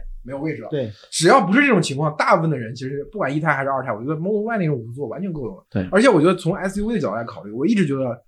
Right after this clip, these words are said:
Speaker 1: 就中国人从情感上不太接受大五座。就你看中国这么多年卖的最好的大五座S U V可能就是本田的冠道。
Speaker 2: 对。
Speaker 1: 就是它其实销量也，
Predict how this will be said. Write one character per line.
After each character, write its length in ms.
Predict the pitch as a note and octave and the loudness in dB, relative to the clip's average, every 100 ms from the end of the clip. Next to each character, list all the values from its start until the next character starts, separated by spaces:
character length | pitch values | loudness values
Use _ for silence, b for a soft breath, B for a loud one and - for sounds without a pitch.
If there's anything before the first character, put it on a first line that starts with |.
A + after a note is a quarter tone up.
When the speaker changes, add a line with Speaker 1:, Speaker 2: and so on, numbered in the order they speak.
| _ | _
Speaker 1:
就 120 | C#3+ | -6
中 100 | A3 | -2
国 160 | A#3 D#3+ | 0 0
人 180 | D3+ | 0
从 220 | D#3 C3+ C#3+ | -6 -8 -6
情 240 | - C#3+ | -6 -4
感 160 | F#3 G#2+ | -4 -6
上 140 | G2+ | -12
不 40 | |
太 160 | A#2+ C#3 | -8 -8
接 120 | A#2 | -6
受 100 | B2+ | -6
大 140 | C3+ A2+ | -6 -6
五 120 | - | -10
座。 180 | G3 - _ _ | -20 -20 _ _
就 80 | C#3+ | -8
你 80 | A#2+ | -6
看 120 | C#3 | -6
中 140 | D3+ | -6
国 80 | D3+ | -8
这 60 | D3 | -6
么 80 | B2+ | -8
多 100 | C3 | -10
年 180 | G2 G2 _ _ _ | -12 -16 _ _ _
卖 180 | D3+ C3+ | -6 -6
的 60 | |
最 120 | B2+ C#3 | -4 -6
好 160 | D#2 | -6
的 60 | F#2+ | -8
大 140 | A2 | -8
五 100 | G2+ | -8
座 80 | A2 | -10
S 180 | G2+ A2 | -12 -10
U 20 | |
V 80 | G#2+ | -14
可 80 | G#2 | -14
能 20 | |
就 60 | A#2+ | -16
是 140 | A2 A2+ | -16 -18
本 100 | - | -20
田 120 | G2 | -18
的 80 | A2+ | -14
冠 180 | B2 B2+ | -10 -8
道。 220 | D3+ - - | -8 -8 -2
Speaker 2:
对。 180 | D3+ | 0
Speaker 1:
就 40 | A#2 | -2
是 80 | - | -2
它 140 | F#3+ F#3+ | -4 -2
其 80 | - | -6
实 100 | D3+ | -2
销 180 | F3+ F#3+ | 0 -2
量 120 | A2 F#2+ | -4 -8
也， 80 | G#2 | -12